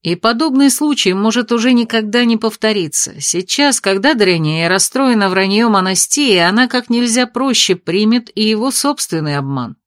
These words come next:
"Но тебя видеть ему очень хотелось", также печально продолжил князь,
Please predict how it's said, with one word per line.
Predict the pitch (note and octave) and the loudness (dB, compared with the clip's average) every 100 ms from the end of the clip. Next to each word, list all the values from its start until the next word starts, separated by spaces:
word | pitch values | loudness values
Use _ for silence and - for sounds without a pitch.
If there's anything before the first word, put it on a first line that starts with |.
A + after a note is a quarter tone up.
| _ _ _ _ _ _ _ _ _ | _ _ _ _ _ _ _ _ _
"Но | - C3 C#3 | -18 -10 -8
тебя | D3 - E3 F#3+ G#3 | -6 -4 0 0 2
видеть | F3+ G3 F3 E3+ - | 0 0 -2 -4 -4
ему | D#3 D#3+ D3+ - | -4 -4 -4 -4
очень | D3+ D#3+ D3+ - D#3 | -4 -2 -4 -4 -6
хотелось", | D3 D3 C3+ - C#3 C3 - - - _ _ _ _ _ | -6 -6 -6 -6 -4 -6 -8 -10 -12 _ _ _ _ _
также | G3 G#3 F3 F3+ | 0 0 0 -4
печально | F#3 - G#3+ F#3 F3 | -4 -2 0 0 -2
продолжил | D3+ E3+ E3+ F3+ E3 D3+ | -2 -2 0 -2 -2 -4
князь, | E3+ F#3 A#3+ - | -4 -2 -2 -2